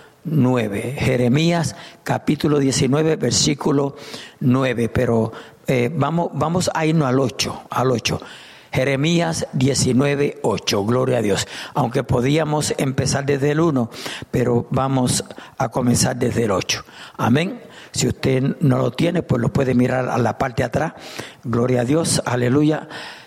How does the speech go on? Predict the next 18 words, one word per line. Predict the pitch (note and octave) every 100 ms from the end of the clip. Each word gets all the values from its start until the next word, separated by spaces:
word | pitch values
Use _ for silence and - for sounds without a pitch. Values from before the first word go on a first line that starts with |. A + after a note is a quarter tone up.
| - _
Eh, | - A#2+ A#2 - - - -
Jeremías | D3 C3+ C3 D#3 F#3 F3
capítulo | - C3 - - - D#3+ D3+ - -
diecinueve, | C#3 - - C3 D#3 E3 -
versículo | B2+ A#2+ D3+ - C#3+
ocho. | A#2+ A2 G2 - - G3 -
Y | -
dice, | C#3+ E3 - A2 - - - _ - - _ - _
"Pondré | - D#3 C#3+ C3+ D3+ F#3 F#4+ G4+ - - - -
a | D3+
esta | - E3+ G3 - F#3
ciudad | - D3 D#3 F#3 - - - - -
por | D#3 C#3+
espanto | C#3 - - C#3+ F#3 G3+ - G#3 -
y | - B2+
burla. | A#2 D3+ C3+ A#2+ G2+ F2 - - - - - -
Todo | D3 F3 G#3+ A3+ -
aquel | D#3 D3+ - F3+ D#3+ C#3 -